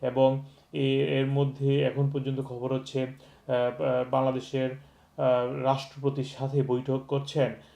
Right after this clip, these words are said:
আহ, সেনাপ্রধান এবং সেখানে জানা যাবে কিভাবে দেশ পরিচালিত হবে, কারা দেশ পরিচালনা করবেন, সে বিষয়ে নানা তথ্য উঠে আসবে। এখন পর্যন্ত আসলে আর তেমন কোনো তথ্য নেই। আর, আহ, এ-, এছাড়াও বলা হচ্ছে,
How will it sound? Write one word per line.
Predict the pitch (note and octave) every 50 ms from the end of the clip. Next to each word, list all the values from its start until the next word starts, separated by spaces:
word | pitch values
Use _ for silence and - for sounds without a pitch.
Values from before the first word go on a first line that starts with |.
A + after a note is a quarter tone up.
| _ _ -
আহ, | C3 B2 A#2+ A#2+ A#2+
সেনাপ্রধান | A#2 - - C3 B2+ B2+ B2+ - C3 B2 B2+ A#2+ B2 B2+ B2+ C3 C#3 - - - _ -
এবং | B2+ A#2+ B2+ B2 B2
সেখানে | - - C3+ C3+ C#3 C#3 C#3 C3
জানা | C3 C3 B2 B2+ B2
যাবে | B2 A#2+ B2 B2
কিভাবে | A#2 - C3+ B2+ A#2 B2 B2+ B2+ C3 B2+ B2 - - - - - _ _ - B2+
দেশ | B2 C3+ C#3 C#3 C#3 -
পরিচালিত | - - C3 B2 B2 - C3 B2 B2+ B2 -
হবে, | A#2+ A#2+ B2 A#2+ B2+ B2+ B2 - - - - - _ _ _
কারা | - B2+ B2 B2+ B2+
দেশ | B2+ C3+ B2+ B2 -
পরিচালনা | - - B2+ B2 B2 C#3 A#2+ A#2+ A#2+ B2 B2 B2
করবেন, | A#2+ - C3 A#2+ A#2 A#2+ B2+ B2 B2+ C#3 - - _ _
সে | - - C#3 C3+
বিষয়ে | C3+ C#3+ C#3 - C#3+ C3+
নানা | B2 A#2+ A#2+ A#2+ A#2 -
তথ্য | C#3+ C#3 C#3 - - D3+ B2 G#2+ - - - - _ -
উঠে | C3 A#2+ - A#2 A#2+
আসবে। | A#2+ A#2 A2 A2+ B2+
এখন | B2 C3 - - D3+ C#3+
পর্যন্ত | C#3+ D#3 C#3+ C#3 D3 D3 C#3 D#3
আসলে | D3+ C3+ C3 - D3 C#3 C#3+ C#3+ C#3+ C#3+ - - - - -
আর | C3 C3 C3 -
তেমন | C#3 C3+ C#3 C#3 C#3
কোনো | C#3+ C#3+ C#3 C#3
তথ্য | C#3+ D3 C#3 C#3 - C#3+
নেই। | C#3 C#3 C#3+ D3 D#3 D3+ - - - - -
আর, | C#3 C3 B2 B2 B2 B2+
আহ, | B2+ B2+ - - - _ _ _ - C3+ B2+ B2+ B2+ B2 C3 C#3 -
এ-, | - - D3 C#3 C3+ C3+ C#3+ D3
এছাড়াও | C3+ C#3 D3 D3 D#3 D#3 D#3
বলা | C#3 C#3 C3+ C#3 C3+
হচ্ছে, | C3 C3 C#3+ C#3+ - - C#3+ C#3+ C#3+ C#3+